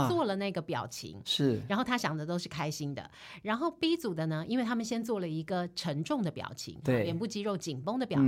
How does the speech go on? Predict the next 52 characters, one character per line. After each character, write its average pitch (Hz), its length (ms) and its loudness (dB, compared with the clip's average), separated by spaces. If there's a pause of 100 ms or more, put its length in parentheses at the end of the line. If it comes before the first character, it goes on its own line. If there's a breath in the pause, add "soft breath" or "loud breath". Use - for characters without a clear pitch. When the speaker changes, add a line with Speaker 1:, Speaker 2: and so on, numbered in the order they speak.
Speaker 1:
情， 107 180 0
Speaker 2:
嗯。 - 40 -18 (260 loud breath)
Speaker 1:
他 247 100 -2
们 240 120 -2
去 240 120 -4
想 - 280 -4
到 180 140 -2
的 151 120 -4
都 156 160 -2
是 160 280 -2
悲 165 140 0
伤 165 220 -2
的 165 80 -2
呀、 151 180 -4
难 151 220 -4
过 190 200 -2
的 156 120 -4
呀、 147 260 -6
沮 - 180 -10
丧 226 240 -4
的 180 80 -2
呀、 147 180 -4
失 196 240 -6
意 202 200 -4
的 160 100 -8
呀。 135 340 -8
Speaker 2:
是。 123 300 0
Speaker 1:
那 269 120 2
么 214 160 0 (160 soft breath)
这 359 160 -2
个 226 120 2
就 220 160 -4
是 220 140 -6
我 160 140 -2
们 139 180 -4
说 170 280 -4
的 151 120 -4
啊， 120 280 -8
我 156 120 -2
们 160 140 -2
的 214 160 -2
肢 285 240 -2
体 - 160 -12
动 180 240 -2
作 165 260 -4 (120)
影 165 200 0
响 117 240 2
心 175 240 -4
理 151 100 -6
状 135 280 -6
态。 - 140 -10
Speaker 2:
嗯。 - 120 -16